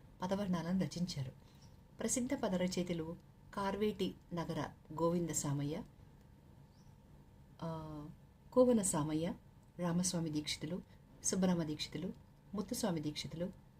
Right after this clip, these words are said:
వడివేలు, పల్లవి శేషయ్య, మైసూరు సదాశివరావు, స్వాతి తిరునాళ్,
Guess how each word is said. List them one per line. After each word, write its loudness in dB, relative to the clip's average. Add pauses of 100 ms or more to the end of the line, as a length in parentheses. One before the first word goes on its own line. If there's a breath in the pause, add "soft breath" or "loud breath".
(140)
వడివేలు, 0 (500)
పల్లవి 2
శేషయ్య, -2 (480)
మైసూరు 2
సదాశివరావు, -4 (500)
స్వాతి 0
తిరునాళ్, -2